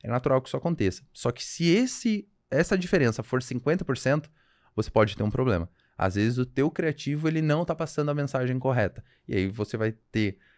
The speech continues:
a, a maior vantagem, né, de você analisar as métricas, que você entende onde tá o gargalo. Então, nesse caso, eu tô vendo que tem muita gente clicando, o C T R tá bom, por exemplo, mas a pessoa não con-, não chega no WhatsApp, é porque o meu criativo não deixou claro a missão que eu tô tentando passar.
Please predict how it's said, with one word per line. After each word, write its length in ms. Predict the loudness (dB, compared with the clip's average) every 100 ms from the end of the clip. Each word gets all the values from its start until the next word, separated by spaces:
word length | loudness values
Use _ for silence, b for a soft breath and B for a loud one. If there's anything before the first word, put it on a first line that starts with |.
| b
a, 440 | -2 0 0 0
a 20 | 2
maior 240 | 4 4
vantagem, 680 | 4 0 2 2 0 -2 -6
né, 220 | -4 -2 -2
de 80 |
você 200 | -4 -4
analisar 360 | 0 0 0 0
as 100 | 0
métricas, 440 | -2 -4 -6 -14
que 60 | -8
você 180 | -6 -4
entende 500 | -6 -4 -2 -2 -2
onde 160 | -2
tá 100 | -2
o 60 | -2
gargalo. 460 | -2 0 2 0 -4 b b
Então, 120 | -2
nesse 220 | 0 0 -2
caso, 380 | 0 2 2
eu 60 | 0
tô 100 | -2
vendo 140 | -2
que 60 | -2
tem 100 | 2
muita 320 | 2 2 0
gente 200 | 0 -2
clicando, 480 | -4 -4 4 4 4
o 40 |
C 120 | -2 -2
T 100 | -2
R 140 | -2
tá 140 | -4
bom, 240 | 0 2 2
por 100 | 0
exemplo, 440 | 0 -2 -4 -8 -12 _ _ _ _
mas 220 | 0 2
a 60 | 2
pessoa 280 | -2 0 0
não 140 | 0
con-, 260 | 0 -2 -2
não 160 | -2 -2
chega 200 | -2 -2
no 80 |
WhatsApp, 440 | -2 0 0 -2 -10 b b b
é 80 | -2
porque 300 | -2 0 0
o 20 |
meu 160 | 0
criativo 400 | 0 -4 -4 -4
não 100 | -2
deixou 280 | -2 -4 -6
claro 440 | -4 -2 0 -4 -4
a 80 | -2
missão 260 | -2 -4
que 80 | -6
eu 20 |
tô 80 | -6
tentando 280 | -4 -2 -2
passar. 420 | -2 -2 -2 -2